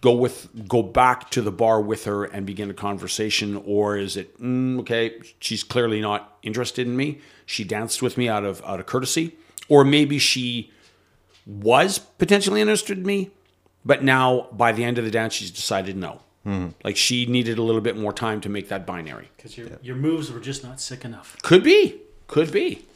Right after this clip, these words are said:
Speaker 1: Or
Speaker 2: Yeah,
Speaker 1: that maybe
Speaker 2: yeah.
Speaker 1: I wasn't a good enough dancer.
Speaker 2: What
Speaker 1: She didn't
Speaker 2: vibe,
Speaker 1: like my
Speaker 2: what energy
Speaker 1: breath.
Speaker 2: was she getting off
Speaker 3: Yeah.
Speaker 2: you?
Speaker 1: Mm-hmm.
Speaker 2: Right? You know?
Speaker 1: Charlie
Speaker 2: Um,
Speaker 1: is gonna win the prize for the most annoying dog I've ever met.
Speaker 3: <laughs> He is.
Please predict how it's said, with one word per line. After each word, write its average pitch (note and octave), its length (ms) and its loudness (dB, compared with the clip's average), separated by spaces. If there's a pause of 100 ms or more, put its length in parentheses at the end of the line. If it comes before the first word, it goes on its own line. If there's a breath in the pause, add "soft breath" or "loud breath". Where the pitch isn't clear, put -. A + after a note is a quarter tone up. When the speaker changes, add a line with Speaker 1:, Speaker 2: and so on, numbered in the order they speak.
(120)
Speaker 1:
Or C3 180 10
Speaker 2:
Yeah, F#3 80 8
Speaker 1:
that B2+ 120 6
maybe C3 140 6
Speaker 2:
yeah. E3 140 10
Speaker 1:
I D3 100 8
wasn't D3 320 6
a - 20 2
good C#3+ 160 6
enough C3+ 220 2
dancer. A3 560 2
Speaker 2:
What D3+ 240 8
Speaker 1:
She C#3 60 -6
didn't C3+ 140 4
Speaker 2:
vibe, D#3 260 10
Speaker 1:
like D3 100 4
my C#3 60 4
Speaker 2:
what C#3+ 180 10
energy D3 160 10
Speaker 1:
breath. D3 300 8
Speaker 2:
was C#3+ 100 2
she - 140 -4
getting C3+ 200 2
off B2 260 0
Speaker 3:
Yeah. A#2 80 -4
Speaker 2:
you? A2 60 -6
Speaker 1:
Mm-hmm. G#2+ 240 -6 (580)
Speaker 2:
Right? C#3 220 -4 (220)
You A2+ 80 -6
know? A#2+ 160 -8 (1040 soft breath)
Speaker 1:
Charlie D3+ 380 6
Speaker 2:
Um, G3+ 40 6
Speaker 1:
is D#3 80 4
gonna D#3+ 180 8
win C#3+ 140 6
the C#3 80 4
prize B2 320 4
for - 140 -8
the A2 140 -6
most B2+ 240 -6
annoying A2 360 -2
dog G#2 240 0
I've F#2+ 140 -4
ever F2+ 160 -8
met. D#2+ 200 -12
Speaker 3:
<laughs> - 40 -20
He D3+ 260 -10
is. A#2+ 240 -8